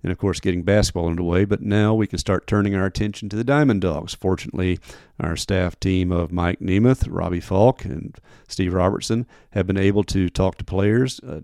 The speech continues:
track it. Mike has given you regular reports on the scrimmages and practices. Thank you to Chris Lemonis for opening that up for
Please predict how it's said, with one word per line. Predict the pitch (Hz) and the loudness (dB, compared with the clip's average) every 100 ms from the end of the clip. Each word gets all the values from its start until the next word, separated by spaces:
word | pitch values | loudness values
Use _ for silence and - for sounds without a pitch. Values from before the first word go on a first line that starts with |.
| - | -8
track | - 104 104 | -2 -2 -2
it. | - | -8
Mike | - 90 87 | -6 -4 -2
has | 90 | -4
given | 87 95 87 | -2 0 2
you | 85 85 | 0 -2
regular | 95 95 95 85 82 - | 2 2 4 0 -2 -6
reports | - 87 101 98 - | -6 0 2 4 2
on | 92 | -2
the | |
scrimmages | 85 - 101 104 98 | -2 -2 -2 -2 -4
and | 87 85 | -6 -4
practices. | 104 104 - 110 123 120 | 0 0 -2 -6 -4 -6
Thank | - 95 92 - | -6 -4 -4 -2
you | 98 92 | -2 -2
to | - | -4
Chris | - 92 | -4 -4
Lemonis | - 87 92 117 | -2 0 0 0
for | - - | -2 -2
opening | 92 87 85 | -2 -2 0
that | 85 90 | 0 0
up | 92 - | 0 -2
for | 85 82 | -6 -6